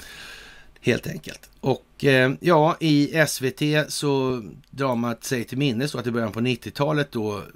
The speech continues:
ja, vad man säger, då ändras det här med inflationen och, och, och de delarna väldigt mycket så här. Och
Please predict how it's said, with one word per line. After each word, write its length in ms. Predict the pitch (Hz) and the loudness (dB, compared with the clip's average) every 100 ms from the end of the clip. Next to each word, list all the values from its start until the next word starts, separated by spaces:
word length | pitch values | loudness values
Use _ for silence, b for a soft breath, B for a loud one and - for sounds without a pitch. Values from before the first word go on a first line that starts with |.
| - - _ _ - | -20 -20 _ _ -12
ja, 160 | 92 92 | -8 -8
vad 140 | 87 | -10
man 100 | 98 | -8
säger, 360 | 110 104 107 - B B B - | -6 -6 -6 -8 B B B -8
då 100 | 113 | 0
ändras 680 | 156 156 104 107 151 196 | 4 4 2 -4 -2 -2
det 120 | 196 | -2
här 140 | 127 101 | -4 -4
med 120 | 98 | -6
inflationen 840 | 98 - 104 - 98 87 87 87 | -8 -8 -8 -6 -8 -8 -10 -10
och, 240 | 87 85 - | -10 -12 -12
och, 160 | 95 80 76 | -12 -12 -10
och 100 | 92 | -8
de 200 | 98 90 | -8 -6
delarna 480 | 101 80 87 90 85 - | -8 -8 -8 -8 -10 -12
väldigt 280 | 104 110 98 | -12 -10 -8
mycket 300 | 110 - 95 | -10 -8 -8
så 100 | 104 | -4
här. 180 | 101 | -2
Och 120 | 101 | -4